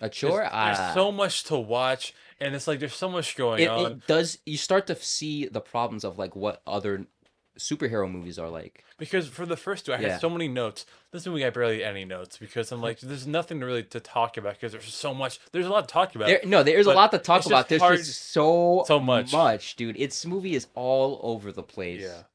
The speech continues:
Speaker 2: The, it's
Speaker 1: Uh,
Speaker 2: probably one of the worst paced movies I've ever seen in my entire life. This
Speaker 1: Yeah.
Speaker 2: movie's so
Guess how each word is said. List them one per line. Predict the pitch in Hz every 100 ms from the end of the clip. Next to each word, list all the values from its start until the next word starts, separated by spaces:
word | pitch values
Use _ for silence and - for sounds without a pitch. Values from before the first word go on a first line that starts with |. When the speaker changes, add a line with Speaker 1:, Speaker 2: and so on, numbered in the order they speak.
| 135
Speaker 2:
The, | 127
it's | 143
Speaker 1:
Uh, | 98 -
Speaker 2:
probably | - 180 170
one | 151
of |
the | 131
worst | 117 117 -
paced | 120 -
movies | 110 98
I've |
ever | 95
seen | 101
in |
my | 90
entire | 92 87
life. | 87 90 -
This | 123
Speaker 1:
Yeah. | 113 107
Speaker 2:
movie's | 87 107 - -
so | - 135 139 139